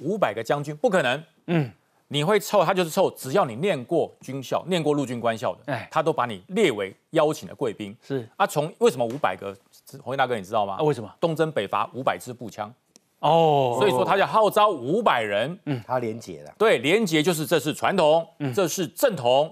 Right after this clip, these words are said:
Speaker 1: 那你们在台湾是因为被我们打败了，去那边重新复校的。
Speaker 2: 嗯哼。
Speaker 1: 二十四期开始，我就是在凤山陆军官校训练毕业的啊。
Speaker 2: 嗯哼。
Speaker 1: 我是官校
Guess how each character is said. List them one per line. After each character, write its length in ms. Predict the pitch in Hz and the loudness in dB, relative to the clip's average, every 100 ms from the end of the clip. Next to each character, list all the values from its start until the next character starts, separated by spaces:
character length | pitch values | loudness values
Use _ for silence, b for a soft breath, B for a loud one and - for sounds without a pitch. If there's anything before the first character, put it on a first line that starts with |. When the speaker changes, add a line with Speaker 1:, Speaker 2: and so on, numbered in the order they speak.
| - | -8
Speaker 1:
那 80 | 123 | -10
你 80 | 107 | -8
们 120 | 127 | -2
在 180 | 180 151 | -2 -2
台 240 | - 135 | -2 0
湾 160 | 165 170 | 0 -2
是 160 | 190 | -6
因 120 | 180 | -4
为 120 | 196 175 | 0 0
被 220 | 165 147 | 0 -2
我 80 | 156 | -6
们 100 | 180 | -6
打 160 | 202 143 | 0 0
败 200 | - 226 | 2 2
了， 100 | 170 | 2
去 120 | 226 | 0
那 80 | 214 | -2
边 120 | 220 | -2
重 180 | 165 190 | -4 -6
新 160 | 208 220 | -6 -4
复 160 | 254 | -2
校 220 | 196 214 | 4 6
的。 180 | 160 110 - - | 6 2 -2 -8
Speaker 2:
嗯 120 | 131 | -6
哼。 100 | 113 | 0
Speaker 1:
二 80 | 208 | 0
十 80 | 170 | 0
四 160 | 226 | -6
期 140 | 147 165 | -6 0
开 160 | 196 | 0
始， 260 | 180 127 92 - | -2 -8 -12 -8
我 120 | 143 | -8
就 100 | 214 | -6
是 80 | 240 | -2
在 160 | 220 | -2
凤 180 | 185 214 | 0 -4
山 320 | 185 190 196 202 | 0 0 -2 -6
陆 100 | 190 | -2
军 80 | |
官 120 | 180 180 | 0 2
校 120 | 160 | 0
训 140 | 202 | -2
练 140 | 185 160 | -6 -6
毕 120 | 170 | -2
业 120 | 170 | 0
的 100 | 139 | 2
啊。 100 | 139 151 | 0 0
Speaker 2:
嗯 100 | 143 | -2
哼。 160 | 170 - | -4 -6
Speaker 1:
我 140 | 127 | -6
是 140 | 151 175 | -4 -2
官 180 | 185 | -2
校 240 | 185 180 | 2 0